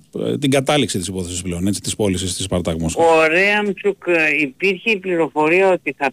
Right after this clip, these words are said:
Speaker 2: πήγαινε χθες στην, ε, στη Μόσχα, αλλά τελικά είχε κάποιο πρόβλημα με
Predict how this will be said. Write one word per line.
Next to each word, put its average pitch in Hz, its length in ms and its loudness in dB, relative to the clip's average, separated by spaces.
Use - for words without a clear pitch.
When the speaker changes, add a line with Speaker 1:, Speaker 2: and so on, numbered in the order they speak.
Speaker 2:
πήγαινε 180 460 2
χθες - 720 -4
στην, 123 260 -4
ε, 110 840 -8
στη 135 120 -2
Μόσχα, 139 680 2
αλλά 135 400 2
τελικά 156 800 2
είχε 175 380 0
κάποιο 180 380 -4
πρόβλημα 160 680 0
με 139 240 -2